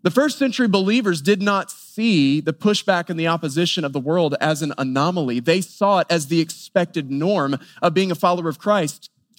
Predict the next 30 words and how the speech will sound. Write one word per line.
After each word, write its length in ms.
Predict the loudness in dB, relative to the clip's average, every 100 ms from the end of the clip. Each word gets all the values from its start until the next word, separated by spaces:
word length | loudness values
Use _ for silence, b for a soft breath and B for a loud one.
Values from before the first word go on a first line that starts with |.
| _
because 240 | 0 0 0
Jesus 380 | 0 -2 -2
told 260 | -4 -2 0
them 120 | 0
that's 220 | 0 -2
what 140 | -4 -6
was 120 | -6
going 240 | -6 -6
to 40 | -6
happen. 420 | -6 -8 -12 -20 _ _ _ _ _ _ _ _ _ _ 0
They 100 | 0
expected 560 | 0 -4 -2 -2 -4
these 220 | -4 -6
things. 520 | -8 -10 -12 -18 -20 -20 _ _ _ _
Th-, 140 | -12 -8
th-, 140 | -2
this 160 | 0 0
is 120 | 0
what 140 | -2
Jesus 440 | 0 0 2 0 -2 -10
says 600 | -4 2 2 2 -2 -6
to 160 | 0 2
his 140 | 0
disciples 540 | -2 -2 -2 -2 -4
in 100 | -6
John 300 | -2 0 0
fifteen, 500 | -2 -4 -2 -2 0
eighteen 380 | 0 -2 -2 -4
through 100 | -4
twenty-one. 640 | -8 -8 -6 -6 -8 -8